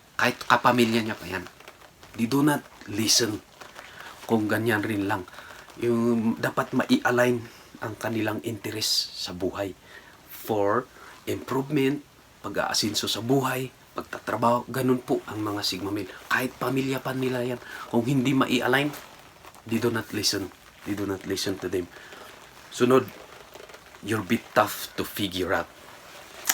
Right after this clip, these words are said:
Ito yung, ang hirap, ang hirap kausapin,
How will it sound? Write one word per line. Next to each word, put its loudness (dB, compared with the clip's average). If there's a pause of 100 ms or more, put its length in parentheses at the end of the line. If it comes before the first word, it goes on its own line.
(480)
Ito -4
yung, 0 (520)
ang 4
hirap, 4 (460)
ang -6
hirap 0
kausapin, 0